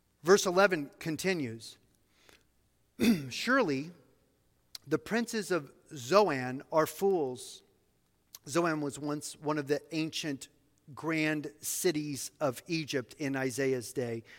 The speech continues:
along the Egyptian delta, the Nile Delta in Egypt. He says, "The princes of Zoan are fools.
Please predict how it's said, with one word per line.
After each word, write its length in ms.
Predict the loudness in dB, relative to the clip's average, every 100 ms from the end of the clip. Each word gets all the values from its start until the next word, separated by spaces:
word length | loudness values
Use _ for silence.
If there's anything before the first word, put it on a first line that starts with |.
| -20 -6
along 360 | 0 0 0
the 220 | -2 -4 -4
Egyptian 720 | -6 -4 -4 -4 -6 -6 -6 -8 -10
delta, 500 | -6 -4 -6 -8 -10 -12 _ _ _ _ _ _ _ _ _ -8
the 100 | -4
Nile 280 | -2 -2
Delta 320 | -2 -4 -2 -4
in 140 | -4
Egypt. 480 | -8 -8 -6 -8 -10 _ _ _ _ _ _ _
He 80 | -6
says, 180 | -4 -2
"The 80 | 0
princes 380 | 0 0 -2
of 120 | -6 0
Zoan 340 | 2 2 2
are 80 | -2
fools. 760 | 0 2 2 2 -4 -10 -16